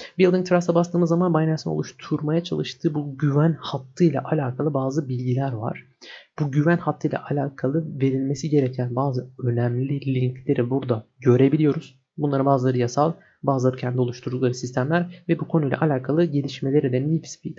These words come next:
altında görebiliyoruz. Hemen altında güvenin altında legal var, yasal bazı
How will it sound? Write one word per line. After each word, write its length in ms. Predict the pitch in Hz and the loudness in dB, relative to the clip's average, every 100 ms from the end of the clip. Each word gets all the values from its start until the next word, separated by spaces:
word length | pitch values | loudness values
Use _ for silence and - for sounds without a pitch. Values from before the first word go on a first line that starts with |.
| - | -6
altında 640 | 143 143 - 131 175 175 - _ 151 | -4 -4 -6 -2 -2 -2 -8 _ -4
görebiliyoruz. 1160 | 135 131 147 156 _ - 131 120 110 139 - _ - - | -2 0 0 -4 _ -6 -2 0 -2 -6 -18 _ -20 -8
Hemen 200 | - 190 | -2 0
altında 280 | 175 175 170 | 0 0 0
güvenin 300 | 156 160 156 | 2 2 0
altında 300 | 139 131 156 | -2 -2 -4
legal 320 | 139 139 135 | -2 -2 0
var, 180 | 127 156 | 0 -2
yasal 480 | 127 120 139 139 123 | -2 -4 -2 -2 -2
bazı 420 | 120 117 123 123 | -4 -4 -4 -6